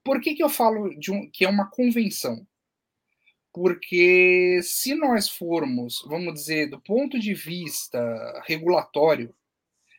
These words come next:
então falar sobre concessões, sobre normas, sobre radiodifusão em si, que é o nosso rádio de hoje em dia, a nossa televisão,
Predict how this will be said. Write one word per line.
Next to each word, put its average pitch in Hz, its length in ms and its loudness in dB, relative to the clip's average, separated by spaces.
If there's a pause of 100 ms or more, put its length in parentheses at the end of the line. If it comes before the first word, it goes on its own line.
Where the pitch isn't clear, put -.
então 127 280 -4
falar 147 180 0
sobre - 260 -8
concessões, 147 1000 -2
sobre 139 400 -6
normas, 131 640 6
sobre 156 240 -2
radiodifusão 165 1400 -2
em 123 100 -2
si, 170 400 -6
que 147 240 2
é 165 260 6 (400)
o 135 80 -8
nosso 147 380 2
rádio 135 460 4
de 123 100 -8
hoje 123 160 -6
em 120 80 0
dia, 139 240 -4
a 127 60 -2
nossa 131 280 -6
televisão, 127 640 -2